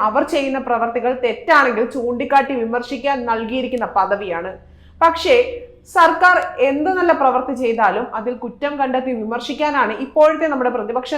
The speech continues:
നേതാവായ വി ഡി സതീശൻ നോക്കുന്നത്. എന്താ ശരിയല്ലേ? സർക്കാർ എ ഐ ക്യാമറ സ്ഥാപിച്ചപ്പോഴും കെ ഫോൺ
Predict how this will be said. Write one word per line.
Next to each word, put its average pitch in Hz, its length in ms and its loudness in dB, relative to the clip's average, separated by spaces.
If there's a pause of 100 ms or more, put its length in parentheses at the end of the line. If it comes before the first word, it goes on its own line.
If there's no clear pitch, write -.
നേതാവായ 254 400 0 (140)
വി 214 180 -10
ഡി 277 160 -4
സതീശൻ 208 360 -4 (180)
നോക്കുന്നത്. 196 460 -6 (680)
എന്താ 262 180 4 (240)
ശരിയല്ലേ? 196 480 0 (840)
സർക്കാർ 349 360 6 (140)
എ 262 80 6 (160)
ഐ 320 140 2
ക്യാമറ 302 360 2
സ്ഥാപിച്ചപ്പോഴും 254 760 2 (100)
കെ 247 100 4 (140)
ഫോൺ 285 120 2